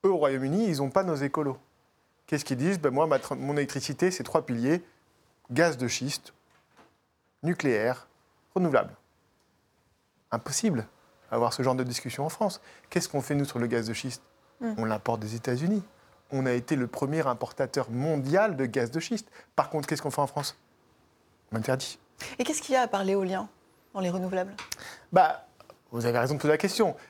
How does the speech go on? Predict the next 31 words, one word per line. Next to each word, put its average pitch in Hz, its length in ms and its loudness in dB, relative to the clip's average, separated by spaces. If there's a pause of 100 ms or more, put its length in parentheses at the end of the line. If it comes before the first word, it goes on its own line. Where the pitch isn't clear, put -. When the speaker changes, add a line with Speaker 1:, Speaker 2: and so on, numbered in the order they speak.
(340)
Speaker 1:
Si - 200 0
on 190 120 6
regarde 190 240 6
les 151 120 2
énergies 175 300 2
décarbonées, 180 560 4
parce - 160 -4
que 123 140 -2
ce - 240 -6
qui, 165 220 -2
si, 175 260 -2
ce - 160 -6
qui 170 120 -2
nous 151 120 2
intéresse, 151 340 4
c'est 135 80 -10
de 117 40 -10
faire 120 120 0
baisser 123 220 -2
les 123 80 0
émissions 135 260 -2
de 147 60 -2
O - 20 2
deux, 202 60 4
on 196 60 4
va 170 40 4
regarder 156 220 4 (100)
le 139 100 0
décarboné. 135 520 2 (580)
Énergie 180 340 4
hydraulique. 151 440 2